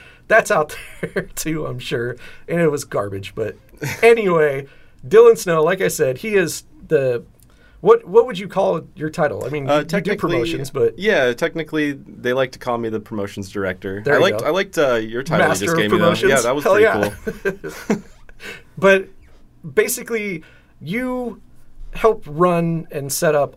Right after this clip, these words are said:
Speaker 1: all of the, the events and the communication of those events for everything going on at Ground Control,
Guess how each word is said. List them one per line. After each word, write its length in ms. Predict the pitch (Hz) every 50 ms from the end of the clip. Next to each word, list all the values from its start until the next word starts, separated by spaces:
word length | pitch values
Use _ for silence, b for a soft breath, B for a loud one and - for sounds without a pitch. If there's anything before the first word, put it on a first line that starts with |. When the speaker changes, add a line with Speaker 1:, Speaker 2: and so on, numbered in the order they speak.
| - -
Speaker 1:
all 520 | 147 160 170 170 175 175 175 175 170 -
of 220 | - 143 135 127
the, 400 | 135 135 127 123 120 117 113 113 -
the 140 | 139 147 147
events 400 | 127 120 156 156 160 156 - -
and 220 | 147 131 123 117
the 200 | 113 110 104 104 - -
communication 640 | - 175 175 156 143 - - 190 196 - 151 147 -
of 200 | 160 170 190 170
those 220 | 156 131 123 123
events 480 | 135 117 120 113 113 - - - - b b b b b b
for 320 | - - 156 160 156 143 -
everything 300 | 156 156 151 156 160 147
going 240 | 151 139 139 139 -
on 220 | - 139 151 151
at 100 | - -
Ground 280 | 123 147 139 139 135 139
Control, 380 | 143 127 - 127 113 120 127